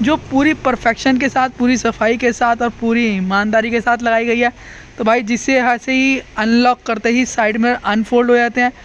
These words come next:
और lock करते ही फोल्ड हो जाते हैं। मैं आपको बताना चाहता हूँ हमारे पास तकरीबन हर गाड़ी के side मिरर folding kit available होती है, चाहे वो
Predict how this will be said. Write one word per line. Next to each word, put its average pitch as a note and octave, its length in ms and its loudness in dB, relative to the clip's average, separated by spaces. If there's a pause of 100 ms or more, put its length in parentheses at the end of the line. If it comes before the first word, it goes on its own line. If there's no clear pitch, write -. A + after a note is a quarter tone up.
(420)
और A3 360 4
lock A#3+ 360 2
करते B3 280 -2
ही B3+ 280 2 (480)
फोल्ड B3 260 2
हो A3 40 4
जाते G3+ 180 -2
हैं। G#3 120 -12 (280)
मैं G#3 180 4
आपको B3+ 220 0
बताना C4 260 0
चाहता B3+ 180 0
हूँ B3 100 0
हमारे A#3 360 2 (160)
पास B3 300 2
तकरीबन A#3+ 380 0 (360)
हर C4+ 260 2
गाड़ी A#3+ 320 0
के C4 160 -2
side A3+ 320 -2
मिरर A#3 180 0
folding A3+ 400 2
kit B3+ 220 -2
available G#3+ 500 0
होती A#3 200 0
है, B3 60 2
चाहे A#3 300 0
वो B3 120 0